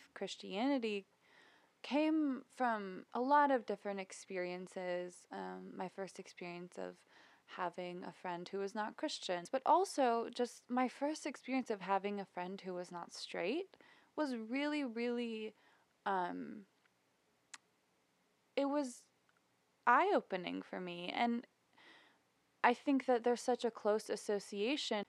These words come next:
To be a Christian, I felt like I had to think it was wrong to be gay,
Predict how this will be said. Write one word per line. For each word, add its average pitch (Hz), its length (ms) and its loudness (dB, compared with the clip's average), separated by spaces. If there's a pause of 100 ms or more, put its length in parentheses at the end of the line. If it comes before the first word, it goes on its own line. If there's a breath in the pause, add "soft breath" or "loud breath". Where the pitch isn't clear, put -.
To 262 120 6
be 240 200 2
a 233 80 4
Christian, 233 440 0
I 202 140 2
felt - 240 4
like 190 180 4
I 202 80 2
had 196 300 2
to 208 80 -4
think 190 260 -6
it - 140 -2
was 208 220 -2
wrong 180 360 0
to 185 120 -14
be 196 300 -6 (360)
gay, 233 540 2